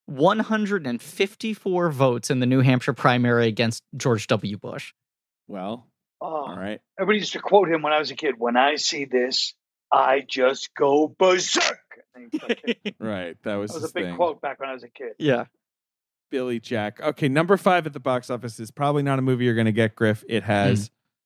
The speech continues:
Speaker 1: Hmm.
Speaker 2: a very chilling title. Uh, it is a Southern set crime drama. Um, all right,
Speaker 1: That's a
Speaker 2: best no-,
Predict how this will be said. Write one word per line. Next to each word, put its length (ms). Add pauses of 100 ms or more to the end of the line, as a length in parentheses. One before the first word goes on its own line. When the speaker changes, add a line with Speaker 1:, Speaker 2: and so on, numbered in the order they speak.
(240)
Speaker 1:
Hmm. 60
Speaker 2:
a 60
very 800
chilling 560
title. 720
Uh, 300
it 180
is 200
a 80
Southern 920
set 720 (460)
crime 520
drama. 840 (960)
Um, 760 (800)
all 60
right, 140
Speaker 1:
That's 340
a 20
Speaker 2:
best 0
no-, 80